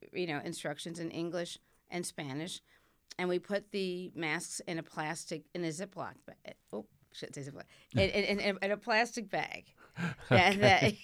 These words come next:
Speaker 1: in a plastic bag.
Speaker 2: <laughs>
Speaker 1: And so individuals were then able to,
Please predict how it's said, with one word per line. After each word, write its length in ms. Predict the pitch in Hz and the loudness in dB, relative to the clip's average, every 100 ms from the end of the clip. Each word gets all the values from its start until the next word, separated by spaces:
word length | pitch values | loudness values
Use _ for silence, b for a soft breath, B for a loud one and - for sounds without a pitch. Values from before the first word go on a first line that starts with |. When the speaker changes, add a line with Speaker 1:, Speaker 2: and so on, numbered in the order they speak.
| - | 0
Speaker 1:
in 120 | 269 | 2
a 80 | 254 | 2
plastic 600 | 185 202 202 226 - 233 | 0 2 4 2 -2 -6
bag. 460 | 190 139 135 196 135 B 117 | -4 -2 0 2 0 B -6
Speaker 2:
<laughs> 240 | B - | B -2
Speaker 1:
And 260 | 170 185 185 | 2 2 2
so 320 | - 214 202 | 2 4 4
individuals 800 | 208 208 196 196 196 196 190 185 | 2 -2 0 0 0 0 0 -2
were 100 | 185 | -2
then 280 | 180 175 185 | 0 0 -2
able 440 | 175 170 170 170 | -2 -2 -2 -4
to, 600 | - 190 175 165 160 160 | -6 -4 -2 0 -2 -6